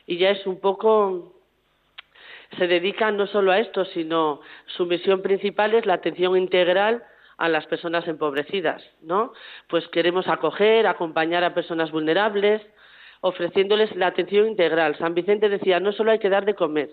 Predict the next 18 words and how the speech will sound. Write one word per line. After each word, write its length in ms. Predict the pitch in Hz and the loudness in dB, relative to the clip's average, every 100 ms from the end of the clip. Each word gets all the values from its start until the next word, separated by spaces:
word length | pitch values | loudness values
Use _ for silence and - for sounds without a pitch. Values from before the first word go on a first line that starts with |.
| - | -6
hay 120 | 185 190 | -2 0
que 100 | 208 | 0
atender 680 | 202 185 170 190 226 226 _ _ _ _ _ _ _ _ | 2 -2 2 4 4 0 _ _ _ _ _ _ _ _
lo 180 | 175 180 | 2 2
espiritual 800 | 180 180 175 175 180 196 262 320 - _ _ | 2 -2 -2 -2 0 2 2 -2 -8 _ _
y 80 | 170 | -6
lo 120 | 160 | -4
físico. 420 | - 196 - 151 | -6 -8 -10 -2
Hay 100 | 165 | 0
que 100 | 180 | 0
atender 340 | 202 190 208 214 | 0 2 4 4
a 80 | |
la 160 | 196 170 | 2 0
persona 580 | 170 - 196 220 247 262 - - | -4 -2 -2 0 -2 -2 -14 -14
en 80 | 170 | -12
sus 200 | 165 165 | -10 -4
necesidades 720 | 165 165 156 156 180 185 185 | -4 -2 -6 -2 0 0 0
básicas 480 | 202 208 - - 254 | -2 -2 -6 -2 -2